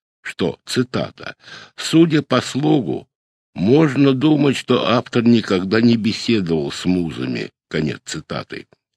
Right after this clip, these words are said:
Судя по биографии, Марджорет больше беседовал с лошадьми и оружием, что и понятно, учитывая его своеобразную профессию.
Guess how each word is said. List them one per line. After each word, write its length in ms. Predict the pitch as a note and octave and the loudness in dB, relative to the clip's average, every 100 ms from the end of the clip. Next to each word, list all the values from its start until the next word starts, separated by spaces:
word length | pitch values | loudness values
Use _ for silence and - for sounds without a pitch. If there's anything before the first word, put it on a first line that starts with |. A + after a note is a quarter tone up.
| _ _ _ _ _ _ _ _ _ _ - | _ _ _ _ _ _ _ _ _ _ -16
Судя 440 | - C#3 D3+ C3+ | -6 0 2 2
по 300 | - B2 B2+ | 2 4 4
биографии, 720 | G2+ A#2 G#2+ G#2+ B2 - A#2 | 4 2 2 0 -2 0 0
Марджорет 720 | A2 G#2 G#2+ G2 G#2 A2+ F2+ - _ _ | 2 4 2 0 -2 -2 -4 -12 _ _
больше 460 | - E2+ A2+ - A#2+ | -4 2 2 2 -2
беседовал 720 | G#2 G#2 - G#2 G2+ G#2 G2 | 0 -2 0 0 0 0 0
с 100 | - | -2
лошадьми 560 | G2+ G2 G2+ F2+ E2+ G#2+ | -2 -2 -2 -4 0 2
и 160 | G#2+ | 2
оружием, 680 | A2 A#2+ D3 A2+ D#2 D2 A#1 - | 2 2 2 0 0 -2 -2 -6
что 180 | - C#2 | -10 -8
и 80 | C2+ | -8
понятно, 680 | - F2 C3+ E3 - C#3 | -6 0 2 2 -2 -6
учитывая 540 | B2+ C3 - C#3 A#2+ B2+ | -6 -8 -10 -12 -10 -10
его 540 | B1+ A#2 A2+ G#2 C3+ - - - | -8 -8 -6 -4 -4 -6 -18 -18
своеобразную 880 | - - F#2 E2+ - D2 C#2 - D2+ | -10 0 2 0 -2 -6 -6 -6 -8
профессию. 760 | - F#2+ - F#2 - - F#2+ | -6 -6 -4 -4 -4 -10 -12